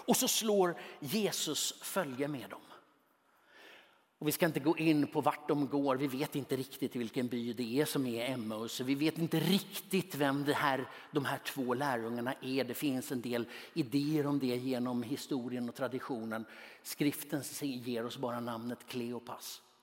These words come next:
Och vi stannar där. Det är två lärjungar. Och det jag skulle vilja säga något om, eh, när det gäller det fördjupade lärjungaskapet. Det som händer de här två männen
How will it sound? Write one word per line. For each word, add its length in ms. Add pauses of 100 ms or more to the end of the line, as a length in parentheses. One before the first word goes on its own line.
(240)
Och 140
vi 40
stannar 320
där. 200 (200)
Det 60
är 40
två 240
lärjungar. 680 (920)
Och 600
det 160
jag 340 (420)
skulle 240
vilja 200
säga 440
något 280
om, 320 (880)
eh, 340 (1300)
när 180
det 60
gäller 300
det 80
fördjupade 720
lärjungaskapet. 1200 (840)
Det 100
som 180
händer 520
de 140
här 100
två 240
männen 520